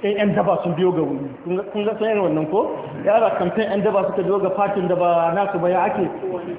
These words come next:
Ai, kun ga kowa lebur ko? Aha, da suka yi kowa lebur kawai. Ba su yaƙi ba, amma wajen fita garin duk wanda suka haɗu da shi labor kawai. Ko masallaci ne, ko mace ne, ko namiji ne, ko yaro ne, suka yi haka. Kawai ba a yi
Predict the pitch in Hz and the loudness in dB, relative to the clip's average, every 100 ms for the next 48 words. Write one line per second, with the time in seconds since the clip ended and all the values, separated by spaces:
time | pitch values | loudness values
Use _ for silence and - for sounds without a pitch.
0 | - 202 226 240 226 - 247 254 262 254 | -2 0 2 2 0 4 4 6 6 6
1 | 175 - 370 - - - 147 180 165 214 | 4 4 2 2 -4 -8 -2 0 2 4
2 | 214 175 - - - - 196 262 220 190 | 4 2 0 -4 -8 -6 -2 0 0 0
3 | 208 208 208 208 175 165 170 143 104 - | 2 4 6 4 4 0 0 0 -2 -8
4 | - - - - - 175 180 214 240 240 | -14 -14 -14 -14 -6 -4 -2 2 2 2
5 | 233 233 196 196 220 233 220 208 233 262 | 0 0 2 4 4 4 2 2 4 2
6 | 214 220 214 202 185 - 277 381 285 - | 2 2 2 4 2 2 0 0 0 -2
7 | 208 208 208 175 175 180 180 151 - - | -2 -2 -2 -4 -2 -2 0 -2 -2 -2
8 | - - - - - - - 220 214 214 | -4 -6 -12 -10 -10 -6 0 2 2 0
9 | 214 208 208 202 214 202 170 - 220 214 | 0 2 2 0 -4 -2 -2 -2 -2 0
10 | 196 - 220 190 160 208 214 220 220 180 | -2 -4 -4 -2 -2 0 0 2 0 -2
11 | 196 190 - 208 220 220 190 180 202 147 | 0 0 2 4 4 4 4 2 2 -2
12 | - - - 214 170 175 180 - 277 214 | -6 -8 -6 -2 0 0 0 2 2 4
13 | 180 214 | 2 0